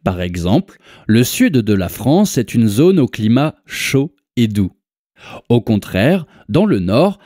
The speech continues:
les températures sont plus fraîches. En France, on peut vivre dans des endroits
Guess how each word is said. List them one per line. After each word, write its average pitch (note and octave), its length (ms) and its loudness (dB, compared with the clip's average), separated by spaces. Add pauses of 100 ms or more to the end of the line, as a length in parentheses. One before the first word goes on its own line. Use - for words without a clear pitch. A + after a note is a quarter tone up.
(160)
les A2 160 0
températures A#2+ 720 -2
sont G#3 200 0
plus D#3+ 180 0
fraîches. - 520 -6 (880)
En E3+ 140 2
France, - 540 -4 (120)
on F#3 140 2
peut B2 160 -2
vivre D3+ 400 0
dans A#2+ 160 0
des G#2+ 240 0
endroits A#2+ 420 0